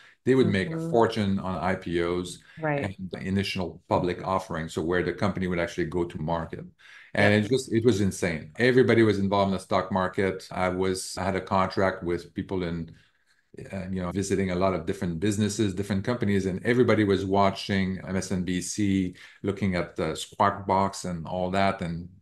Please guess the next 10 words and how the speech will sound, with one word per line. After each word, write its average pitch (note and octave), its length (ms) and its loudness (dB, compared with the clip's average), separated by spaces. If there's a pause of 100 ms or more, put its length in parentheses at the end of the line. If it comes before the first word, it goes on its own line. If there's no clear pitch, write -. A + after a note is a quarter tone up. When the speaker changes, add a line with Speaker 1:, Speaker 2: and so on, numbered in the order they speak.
Speaker 1:
everybody A2 360 4
was G2 200 2
aware F#2+ 360 2
of E2+ 80 -2
the E2 80 -6
stock - 380 -2
market. - 380 -10 (380)
The F#2 160 -2
receptionists F#2+ 680 2
were F2 80 -2